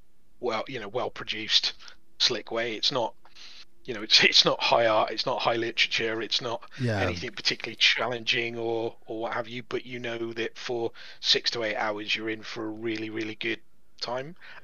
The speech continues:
Speaker 1: and the multiplayer is usually rock solid. So no, Call of Duty gets a, an instant. I mean, I was always gonna buy it anyway. I've never bought, not bought one, but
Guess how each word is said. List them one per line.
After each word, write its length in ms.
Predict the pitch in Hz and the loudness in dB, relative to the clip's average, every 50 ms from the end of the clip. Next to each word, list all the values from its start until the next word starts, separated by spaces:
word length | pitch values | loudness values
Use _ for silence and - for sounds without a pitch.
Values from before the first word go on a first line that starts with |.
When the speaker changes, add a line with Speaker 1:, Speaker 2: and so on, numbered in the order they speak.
| - - - | -10 -6 -4
Speaker 1:
and 260 | 107 107 120 113 110 | -2 -2 -4 -4 -4
the 60 | 120 | -2
multiplayer 720 | 127 123 127 127 113 107 - 127 113 113 117 113 113 113 - - | -2 -2 -2 -2 -4 -6 -2 -2 0 0 0 0 -2 -4 -4 -8
is 180 | 117 113 117 | -12 -12 -10
usually 360 | 117 120 117 - 117 120 120 | -10 -8 -6 -6 -6 -6 -8
rock 260 | 117 120 123 123 - - | -8 -8 -8 -2 0 0
solid. 340 | - 127 127 139 139 120 | 0 0 -2 -6 -4 -2
So 240 | - - - 117 113 110 - - - - - | -2 -2 -2 -2 -4 -6 -8 -14 -14 -10 -4
no, 140 | 123 110 101 | -2 -2 -2
Call 200 | - - 185 175 | 2 2 2 2
of 80 | 156 127 | 2 0
Duty 320 | 139 123 123 87 107 - - | 0 0 0 -2 -4 -6 -2
gets 260 | - 120 107 - - | -2 -2 0 0 0
a, 160 | 120 110 104 - - - - - - - | 0 0 -2 -4 -6 -14 -16 -14 -12 -12
an 80 | - 104 | -10 -10
instant. 420 | 101 95 - - - 101 95 98 - - - | -8 -6 -6 -6 -6 -8 -12 -14 -14 -10 -8
I 60 | 110 | -8
mean, 160 | 107 107 107 | -6 -6 -6
I 20 | 110 | -6
was 160 | 107 104 107 | -4 -4 -4
always 140 | 101 87 - | -4 -6 -8
gonna 140 | - 87 | -10 -10
buy 200 | - - 85 82 | -8 -6 -4 -4
it 40 | 85 | -4
anyway. 220 | 87 80 82 82 85 | -4 -6 -8 -8 -6
I've 160 | 87 87 - | -6 -8 -8
never 200 | 190 185 - 85 | -10 -10 -10 -10
bought, 260 | - - 98 95 - - | -12 -12 -12 -12 -12 -12
not 220 | 87 85 90 - - | -10 -10 -10 -10 -10
bought 200 | - - 80 - | -10 -10 -10 -10
one, 180 | 87 87 87 87 | -10 -12 -12 -12
but 200 | - 95 - | -10 -10 -10